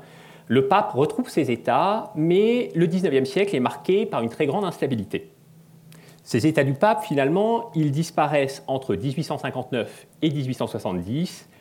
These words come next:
au moment où le royaume de Piémont-Sardaigne réalise l'unification de l'Italie. Et c'est en relation avec ces événements qu'est créé le corps des oies pontificales. Alors même qu'ils n'ont eu qu'une existence relativement courte,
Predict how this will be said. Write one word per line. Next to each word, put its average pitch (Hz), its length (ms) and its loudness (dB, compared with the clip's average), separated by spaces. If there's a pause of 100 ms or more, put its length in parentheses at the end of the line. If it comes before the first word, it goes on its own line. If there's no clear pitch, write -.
(240)
au 160 140 4
moment 143 600 2
où 170 100 4
le 160 80 4
royaume 117 360 2
de 90 80 -2
Piémont-Sardaigne 156 880 0
réalise 139 540 0
l'unification 139 540 -2
de 151 40 0
l'Italie. 104 380 -2 (400)
Et - 60 -2
c'est - 180 0
en 123 60 2
relation 123 360 2
avec 87 160 -2
ces 104 200 -2
événements 92 720 -2
qu'est - 120 0
créé 120 520 0
le 104 100 0
corps 143 400 0
des 113 180 -2
oies 135 80 2
pontificales. - 600 -8 (2750)
Alors 202 220 2
même 311 400 0
qu'ils 175 220 0
n'ont 180 220 2
eu 240 360 2
qu'une 175 160 -2
existence 160 500 -2
relativement 165 520 0
courte, - 420 -4